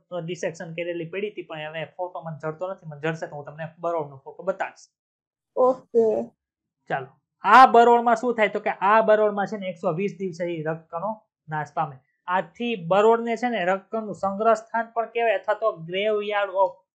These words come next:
Speaker 1: graveyard of આરબીસી કહેવાય. ભાઈ, ગ્રેડ યા-, ગ્રેવયાર્ડ એટલે શું થાય? તો કે કબ્રસ્તાન થાય.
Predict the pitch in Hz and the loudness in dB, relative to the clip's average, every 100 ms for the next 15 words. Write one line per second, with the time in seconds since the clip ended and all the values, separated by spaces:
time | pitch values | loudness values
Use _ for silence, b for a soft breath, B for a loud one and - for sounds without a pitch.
0 | _ _ _ _ _ - _ _ _ _ | _ _ _ _ _ -20 _ _ _ _
1 | 156 151 170 165 175 165 208 - _ _ | -16 -10 -6 -4 -2 -4 -6 -14 _ _
2 | - _ _ _ _ _ - 175 180 170 | -20 _ _ _ _ _ -20 -6 -2 -2
3 | 147 185 180 _ _ _ _ _ _ _ | -2 -6 -12 _ _ _ _ _ _ _
4 | - 185 170 185 _ _ _ _ _ 180 | -4 0 0 -2 _ _ _ _ _ -4
5 | 196 202 185 160 160 175 151 143 156 165 | -4 -4 -8 -12 -12 -10 -8 -6 -8 -4
6 | 180 214 226 220 220 214 - 165 170 208 | -2 -2 -2 -4 -4 -6 -10 -12 -4 -2
7 | 220 214 214 214 214 180 208 170 165 170 | 0 0 -2 -2 -4 -8 -8 -10 -10 -10
8 | 170 180 185 175 139 160 131 _ | -6 -6 -6 -8 -8 -14 -16 _